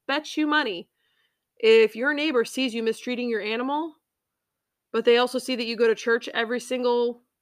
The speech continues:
Saturday or Sunday, what do you think they're gonna think of you?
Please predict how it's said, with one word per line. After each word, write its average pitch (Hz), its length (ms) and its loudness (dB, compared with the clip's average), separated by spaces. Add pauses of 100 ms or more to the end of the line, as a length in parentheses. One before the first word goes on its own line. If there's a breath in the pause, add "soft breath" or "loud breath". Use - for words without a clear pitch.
(120)
Saturday 233 520 0
or 233 100 -2
Sunday, 254 520 -4 (1600)
what 247 120 -6
do 349 60 2
you 370 60 2
think 349 140 -4
they're 302 100 -4
gonna 254 140 -4
think 247 200 -6
of 202 80 -6
you? - 220 -12